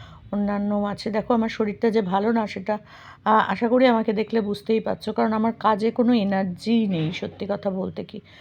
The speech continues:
মনে হচ্ছে চুপচাপ শুধু শুয়ে থাকি আর ঘুমাই, আর না হলে একটু ফোনটা নিয়ে চুপচাপ শুয়ে থাকি। কিচ্ছু ভালো লাগছে না, খেতেও ভালো লাগছে না, কিন্তু খিদে পাচ্ছে।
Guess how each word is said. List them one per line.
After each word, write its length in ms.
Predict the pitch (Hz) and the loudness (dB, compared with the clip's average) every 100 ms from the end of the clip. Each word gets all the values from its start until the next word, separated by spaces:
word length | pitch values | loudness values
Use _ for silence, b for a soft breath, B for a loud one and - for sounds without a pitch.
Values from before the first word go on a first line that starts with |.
| B B - | B B 2
মনে 160 | 233 | 4
হচ্ছে 200 | 247 - | 4 2
চুপচাপ 440 | 240 233 - 170 160 | -2 -2 0 2 2
শুধু 220 | 247 247 | 2 0
শুয়ে 320 | - 226 226 | 0 0 2
থাকি 440 | 220 220 - 277 302 | 2 -2 -2 -2 -2
আর 100 | 196 202 | -4 -4
ঘুমাই, 360 | - 202 214 302 - B B B B - | -4 -2 0 -2 -6 B B B B -2
আর 120 | 196 - - | -2 -4 0
না 160 | 240 240 | 4 6
হলে 180 | 247 | 6
একটু 180 | 240 - | 6 2
ফোনটা 400 | - 202 196 226 | 2 2 4 2
নিয়ে 220 | 208 220 | 4 2
চুপচাপ 440 | - 208 - 233 226 | 2 -2 -2 -2 -2
শুয়ে 260 | - 208 190 | -4 -6 -4
থাকি। 320 | 185 - 196 - B B B | -8 -10 -14 -16 B B B
কিচ্ছু 340 | 277 262 - | -6 -4 -2
ভালো 280 | 254 208 202 | 0 2 2
লাগছে 360 | 190 180 - 196 | 0 -4 -6 -6
না, 180 | 190 185 B B B B | -4 -6 B B B B
খেতেও 400 | - 254 269 269 | 0 6 8 8
ভালো 240 | 233 240 | 6 6
লাগছে 400 | 240 226 190 - | 8 6 2 0
না, 200 | 226 220 233 - | 2 2 0 2
কিন্তু 240 | 254 269 | 4 4
খিদে 240 | - 220 | 2 2
পাচ্ছে। 580 | 202 202 - - - 214 | 2 2 0 -8 -4 -4